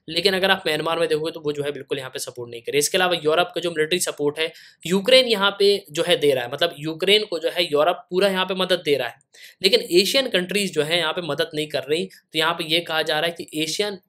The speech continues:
जो देश हैं उनको भी जो है यहाँ पे यूनिटी शो करनी है चाहिए, मतलब म्यांमार में जिस तरह की सिचुएशन है उन सबको जो है बिल्कुल हमको यहाँ पे टैकल करना चाहिए। वहीं दो हज़ार आठ में अगर आप देखो तो म्यांमार में जो है कॉन्स्टिट्यूशन जो है यहाँ पे, अ, अ,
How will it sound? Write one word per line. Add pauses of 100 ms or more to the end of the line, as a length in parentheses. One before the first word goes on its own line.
(100)
जो
देश
हैं
उनको
भी
जो
है
यहाँ
पे
यूनिटी
शो
करनी
है (360)
चाहिए,
मतलब
म्यांमार
में
जिस
तरह
की
सिचुएशन
है (220)
उन
सबको
जो
है
बिल्कुल
हमको
यहाँ
पे
टैकल
करना
चाहिए। (260)
वहीं
दो
हज़ार
आठ
में
अगर
आप
देखो
तो
म्यांमार
में
जो
है
कॉन्स्टिट्यूशन (200)
जो
है
यहाँ
पे,
अ, (200)
अ,